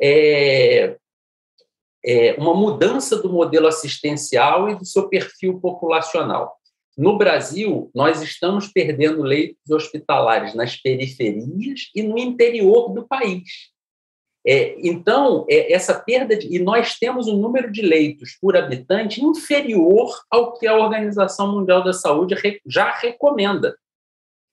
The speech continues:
Então, a gente tá vivendo uma, é, uma situação muito preocupante no país de perda de leitos,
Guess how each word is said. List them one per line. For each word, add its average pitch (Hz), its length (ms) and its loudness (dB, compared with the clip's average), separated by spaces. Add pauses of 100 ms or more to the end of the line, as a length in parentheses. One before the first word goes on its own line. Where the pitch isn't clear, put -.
(200)
Então, 226 380 2
a 233 80 2
gente 254 280 -6
tá 269 100 4
vivendo 202 800 0
uma, 190 300 0
é, 151 240 4
uma 160 360 -2
situação 180 800 -2
muito 247 280 -2 (120)
preocupante 254 920 0
no 156 180 0
país 135 520 -2
de - 200 -10
perda 214 560 0
de 220 120 -6
leitos, 208 720 -2